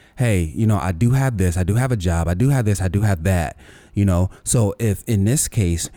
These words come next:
if it's your marriage is going down, okay, well, I do have these things, you know? If it's work not going so well, okay, I do have these things, you know? So celebrate those good things that you have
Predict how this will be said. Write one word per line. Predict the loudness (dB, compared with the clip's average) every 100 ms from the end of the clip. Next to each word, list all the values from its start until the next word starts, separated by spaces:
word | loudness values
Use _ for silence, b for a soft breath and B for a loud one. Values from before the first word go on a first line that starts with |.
| B
if | -4 0
it's | -2 0 0
your | 2 0 -2 -4
marriage | 0 2 0 -2
is | -4
going | -2 -2
down, | -2
okay, | -2 0
well, | 2 0
I |
do | 2 2
have | 2 0
these | 0 -2
things, | -4 -10 -14 -20 B B
you | -2
know? | 0 -2 -4 B
If | -4 -2
it's | -4 -6 -4
work | -4 0
not | -2 0
going | 0 0
so | 0
well, | -2 -2
okay, | -2 -4
I | -2
do | 0 2
have | 2 2
these | -2 -4
things, | -8 -10 -14 -18 _
you | -4
know? | -2 -2 -4 B
So | -2 -2 -2 B
celebrate | -4 -2 -2 -2 0 0 -2
those | -2 -2 -4
good | -6 -2 0 0
things | -2 -2 -4 -6 -12 -18 _ -6
that | -4
you | -2 -2
have | -2 -2 -2 -6